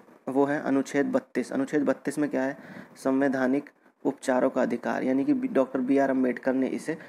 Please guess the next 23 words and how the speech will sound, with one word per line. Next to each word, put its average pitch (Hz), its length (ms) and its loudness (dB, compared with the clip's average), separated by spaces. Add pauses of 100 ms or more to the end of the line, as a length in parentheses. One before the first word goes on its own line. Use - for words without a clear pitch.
(120)
संविधान 127 440 0
की 143 160 -6
आत्मा 127 440 0
भी 131 160 -2
कहा 120 280 -6
है, 120 140 -8 (160)
ठीक 147 140 -2
है। 139 120 0 (240)
अनुच-, 131 260 -2
किसको 143 280 -2
बोला, 139 220 2
कौन 139 200 2
से 135 120 -2
अनुच्छेद 135 340 -2
को, 156 80 2
अक्सर 143 260 0
जो 139 100 2
है 139 80 4
एग्जाम 131 260 2
में 165 140 0 (340)
पूछा 135 240 0
जाता 117 260 0
है, - 140 -8